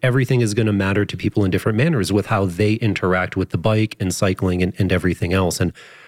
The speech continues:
I just love that about cycling in general, that everybody gets to have the experience that they wanna have. But,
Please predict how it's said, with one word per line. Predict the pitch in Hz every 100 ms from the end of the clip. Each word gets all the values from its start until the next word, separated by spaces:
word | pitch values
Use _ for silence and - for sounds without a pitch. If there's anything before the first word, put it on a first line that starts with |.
| -
I | -
just | 113 98
love | 98 117
that | 120 110
about | 101 101
cycling | - 104 104 98
in | 90 87
general, | 95 95 87
that | 87
everybody | 98 98 92 90
gets | 90 90
to | -
have | 87 90
the | 85
experience | 85 - 101 90 90 87
that | 87
they | -
wanna | 87 82 82
have. | - 92 87 -
But, | - 95